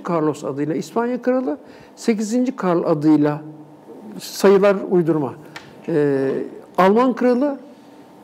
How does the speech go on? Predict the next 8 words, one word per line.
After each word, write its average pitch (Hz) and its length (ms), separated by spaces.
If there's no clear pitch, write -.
işte 233 360
bilmem 254 340
kaçıncı 262 480
Carlos 190 340
adıyla 202 340
Portekiz 226 500
kralı 190 280
olabiliyor. 139 520